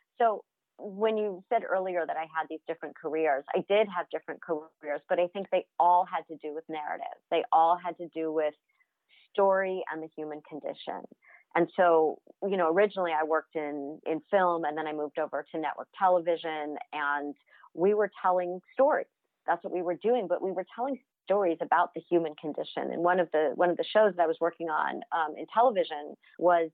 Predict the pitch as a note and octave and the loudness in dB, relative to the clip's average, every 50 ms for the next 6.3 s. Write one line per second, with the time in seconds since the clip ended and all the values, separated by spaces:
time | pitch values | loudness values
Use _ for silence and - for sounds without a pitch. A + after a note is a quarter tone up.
0 | _ - F#3 F3+ D#3+ D3+ D#3+ E3 D#3 - G1+ G1+ - F#3+ _ _ _ _ _ _ | _ -6 -4 -2 -2 0 0 0 0 -2 -2 -4 -8 -10 _ _ _ _ _ _
1 | _ _ - E3+ E3+ E3 E3 D#3+ D#3 D#3 C#3+ E3 D#3+ D#3 A2+ D#3+ D3 _ _ _ | _ _ -4 -2 0 0 0 -2 -4 -6 -8 -8 -8 -8 -10 -12 -14 _ _ _
2 | _ _ _ _ _ - F#3 F3 E3+ E3 _ _ _ _ _ _ _ _ - - | _ _ _ _ _ 0 2 2 2 0 _ _ _ _ _ _ _ _ -12 -10
3 | D3+ D3 D3 D3+ D3+ D3 C#3 B2 F2 - - E2+ - - - E3 E3 E3 D#3+ D#3 | -8 -8 -6 -6 -6 -6 -6 -6 -8 -12 -14 -16 -8 -4 0 0 2 2 2 0
4 | D#3 D3+ D3 - D3+ D#3+ D3 - F2 - _ - E3 E3 E3 _ _ - C#3+ D3+ | -2 -4 -6 -6 -6 -6 -8 -10 -14 -16 _ -2 -2 -2 -2 _ _ -8 -6 -6
5 | D3+ D3 - C#3+ C3+ B2+ B2+ B2+ _ - - - - _ _ _ - - E3+ E3 | -6 -6 -6 -6 -6 -6 -8 -10 _ -20 -20 -20 -20 _ _ _ 0 0 2 2
6 | E3 E3 D#3+ D#3+ D#3+ | 0 0 -4 -6 -8